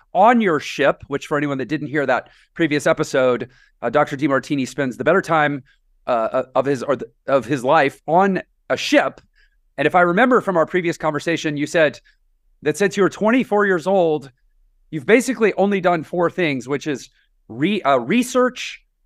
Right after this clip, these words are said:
write, teach, and travel, and that everything else, all the way down to, like, cooking meals and doing laundry and whatnot, you've delegated. And so you live this, uh,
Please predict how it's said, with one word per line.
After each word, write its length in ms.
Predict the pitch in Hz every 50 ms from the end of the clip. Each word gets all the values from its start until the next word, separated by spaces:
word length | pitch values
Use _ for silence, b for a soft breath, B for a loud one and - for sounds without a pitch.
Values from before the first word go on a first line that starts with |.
| _ -
write, 560 | 110 120 147 175 190 202 170 - - - - _ _ _ _ _ _ -
teach, 520 | - - 208 196 185 - - - - - _ _ _ _ _ _ -
and 120 | 135 139 135
travel, 640 | - - 208 196 185 160 147 135 123 143 147 - _ _ _ _ _ _ _ _ _ _ _ -
and 100 | 147 160
that 140 | 175 180 175 -
everything 500 | 208 233 240 269 240 - 233 220 202 190
else, 440 | 190 175 160 180 - - - - _ _ _ _ _ _ _ - _ -
all 160 | 190 208 220
the 80 | 214 202
way 120 | 202 196
down 240 | 185 196 196 196 196
to, 60 | 180 185
like, 300 | 156 147 127 117 _ -
cooking 400 | - - 208 196 - 208 185 170
meals 480 | 180 190 190 190 185 185 180 165 -
and 380 | 151 143 139 131 120 127 120 -
doing 280 | - 190 202 196 180
laundry 480 | 160 156 180 190 190 190 170 180 180 175
and 120 | 156 143
whatnot, 360 | 147 170 170 - 151 151 - 147
you've 160 | 147 131 120
delegated. 600 | 147 165 165 170 143 110 127 123 120 117 117 117
And 100 | 127 120
so 120 | - - 151
you 180 | 135 131 135
live 320 | 120 120 147 151 139 120 123
this, 320 | 147 139 113 - - -
uh, 220 | 120 117 113 107